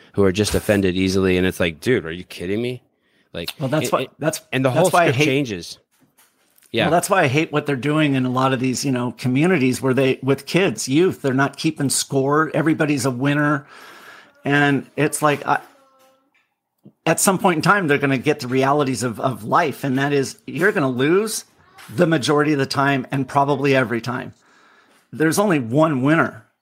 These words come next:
Speaker 2: And, and that's where I feel like me and I, I look back on where I was when I was younger and just the beatings that I took. I was not good at anything. I lost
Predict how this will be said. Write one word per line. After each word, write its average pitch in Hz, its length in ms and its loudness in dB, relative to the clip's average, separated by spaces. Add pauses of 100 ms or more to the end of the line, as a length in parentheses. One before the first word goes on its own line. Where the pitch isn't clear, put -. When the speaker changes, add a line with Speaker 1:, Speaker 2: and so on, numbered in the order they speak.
(420)
Speaker 2:
And, 143 560 0
and 139 280 0
that's 160 380 0
where 165 400 2
I 139 80 0
feel 156 380 -2
like 135 400 -2 (1120)
me 165 440 2
and 135 240 0 (380)
I, 143 280 0
I 143 120 0
look 139 300 -2
back 151 260 0
on 135 180 0 (140)
where 135 160 0
I 131 120 4
was 127 340 -2
when 127 140 0
I 127 100 2
was 120 240 -2
younger 143 460 2 (100)
and 127 400 -2
just - 280 0
the 143 80 0
beatings 156 640 0
that 135 120 0
I 131 80 2
took. - 560 -6
I 143 100 2
was 131 220 0
not 139 220 0
good 139 160 0
at 120 160 -2 (180)
anything. 143 580 -2
I 160 160 2
lost 147 560 0